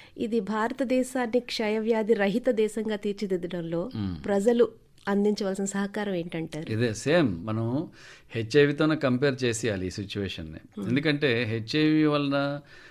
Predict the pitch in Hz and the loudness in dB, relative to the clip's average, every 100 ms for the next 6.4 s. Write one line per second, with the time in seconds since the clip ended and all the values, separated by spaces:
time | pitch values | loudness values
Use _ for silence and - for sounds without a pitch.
0 | - - 113 113 117 101 107 104 104 135 | -18 -6 -4 -4 -6 -2 -2 -2 -2 2
1 | 135 131 131 131 120 110 - 127 120 123 | 4 6 4 2 0 -4 0 0 2 -2
2 | 120 123 110 110 127 123 139 135 135 127 | 0 -4 0 0 0 0 0 0 -2 0
3 | 123 117 117 110 113 147 143 117 104 101 | 0 0 -2 0 4 6 6 2 -2 0
4 | 113 143 135 123 120 120 113 113 120 110 | 2 2 -2 -2 -4 -2 -2 -2 -4 -4
5 | 110 123 127 113 - 113 107 98 95 85 | -2 2 2 0 -4 -2 0 0 0 -4
6 | - - 202 180 | -8 -10 -6 -6